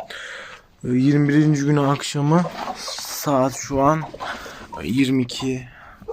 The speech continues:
otuz falan. Gece on buçuk civarlarında. Bir ne var ne yok diye bakalım. Evet. Bu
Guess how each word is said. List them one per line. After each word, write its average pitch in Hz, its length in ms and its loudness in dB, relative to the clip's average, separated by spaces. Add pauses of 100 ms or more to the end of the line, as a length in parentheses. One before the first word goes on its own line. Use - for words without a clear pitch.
(140)
otuz - 380 -8
falan. 117 340 0 (1600)
Gece 110 300 0
on 120 320 4
buçuk - 300 -4
civarlarında. 107 880 0 (640)
Bir 127 60 0
ne 127 160 4
var 113 320 2
ne 113 40 2
yok 113 160 0 (100)
diye 117 180 2
bakalım. 113 440 -2 (2500)
Evet. 110 680 -6 (1900)
Bu 120 480 -6